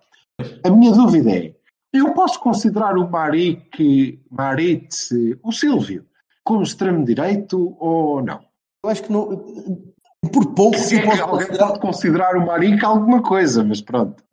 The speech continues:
Speaker 2: Por pouco que o consegues, consegues considerar como um jogador da bola.
Speaker 1: Sim,
Speaker 2: Mas
Speaker 1: pronto, mas
Speaker 2: ele
Speaker 1: quem
Speaker 2: faz
Speaker 1: considera?
Speaker 2: anos hoje. Faz anos hoje. Hã? Faz anos hoje.
Speaker 1: Sério?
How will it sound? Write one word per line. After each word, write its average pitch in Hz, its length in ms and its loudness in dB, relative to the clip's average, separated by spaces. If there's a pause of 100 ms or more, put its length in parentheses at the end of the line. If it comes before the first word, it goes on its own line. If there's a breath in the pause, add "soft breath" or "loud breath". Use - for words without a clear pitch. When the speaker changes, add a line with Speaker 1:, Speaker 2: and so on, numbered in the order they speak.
Speaker 2:
Por - 160 -2
pouco - 340 0
que 202 100 -4
o 190 40 -2
consegues, 185 340 -2
consegues 156 500 -6
considerar 151 460 0
como 170 160 -4
um - 20 -2
jogador 160 280 -4
da 175 60 -2
bola. 104 360 -8 (360)
Speaker 1:
Sim, 156 160 2
Speaker 2:
Mas 170 480 6 (100)
Speaker 1:
pronto, - 240 -4
mas - 200 -12 (180)
Speaker 2:
ele 180 160 0
Speaker 1:
quem - 80 -8
Speaker 2:
faz 202 220 -6
Speaker 1:
considera? 151 300 2
Speaker 2:
anos - 160 -8
hoje. - 140 -16 (240)
Faz 175 140 -4
anos 220 240 -2
hoje. 208 260 -4 (280)
Hã? 175 260 -6 (280)
Faz 110 140 -10
anos 185 200 -6
hoje. 208 180 -8 (440)
Speaker 1:
Sério? 202 540 2